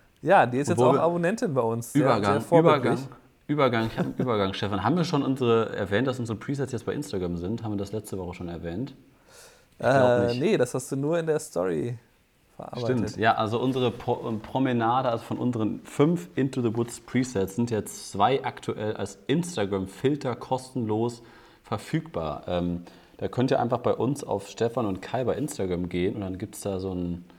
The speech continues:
Speaker 2: so ein, so ein, wie heißt das, so ein
Speaker 1: Story-Highlight?
Speaker 2: Face-, nee, so ein, so ein Face-Filter
Speaker 1: Nee.
Speaker 2: irgendwie.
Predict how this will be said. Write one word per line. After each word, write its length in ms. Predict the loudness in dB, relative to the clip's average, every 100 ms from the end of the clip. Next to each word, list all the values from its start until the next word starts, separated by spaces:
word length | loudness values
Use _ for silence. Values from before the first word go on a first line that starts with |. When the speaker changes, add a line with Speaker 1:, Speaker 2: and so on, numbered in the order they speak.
| _ _
Speaker 2:
so 100 | -10
ein, 200 | -6 -4 -4
so 100 | -6
ein, 220 | -6 -6
wie 0 |
heißt 120 | -6
das, 40 |
so 100 | 0
ein 80 | 2 2
Speaker 1:
Story-Highlight? 360 | 2 0 -2 -4
Speaker 2:
Face-, 420 | -6 -6 -10 -18 -20 _ _ _ -20 _
nee, 320 | -2 2 2
so 100 | 0 -4
ein, 120 | -4
so 100 | -4
ein 220 | -6 -8 -12 -2
Face-Filter 640 | -2 -2 0 0 0 -2
Speaker 1:
Nee. 120 | -2
Speaker 2:
irgendwie. 420 | -2 0 -2 -4